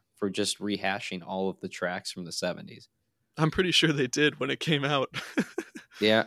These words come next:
Speaker 1: did it? Did it really?
Speaker 2: I believe. Um,
Speaker 1: Ugh.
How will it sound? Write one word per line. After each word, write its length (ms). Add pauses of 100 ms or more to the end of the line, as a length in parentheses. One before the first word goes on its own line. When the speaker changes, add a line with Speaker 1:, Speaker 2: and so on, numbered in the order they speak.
(140)
Speaker 1:
did 240
it? 160
Did 100
it 60
really? 280 (460)
Speaker 2:
I 100
believe. 560
Um, 520 (240)
Speaker 1:
Ugh. 160